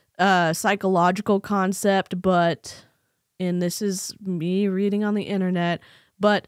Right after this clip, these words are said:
malignant narcissistic cult leaders can still exercise extreme influence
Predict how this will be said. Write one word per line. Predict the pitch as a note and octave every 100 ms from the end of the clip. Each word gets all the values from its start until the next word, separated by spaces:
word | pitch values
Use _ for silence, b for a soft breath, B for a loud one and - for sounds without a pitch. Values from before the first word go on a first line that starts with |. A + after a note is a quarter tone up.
| _
malignant | G3+ G3 G3 A3 C4 A#3 A#3 G3+ F#3
narcissistic | G3 F3+ - F3 F3+ F3 - E3
cult | - F#3+ E3+
leaders | F3 F3 E3+ -
can | F#3+
still | E3+ - F3+ -
exercise | D#3+ - E3 - D#3+ D#3
extreme | - - F3+
influence | - E3 D#3 E3 E3 D#3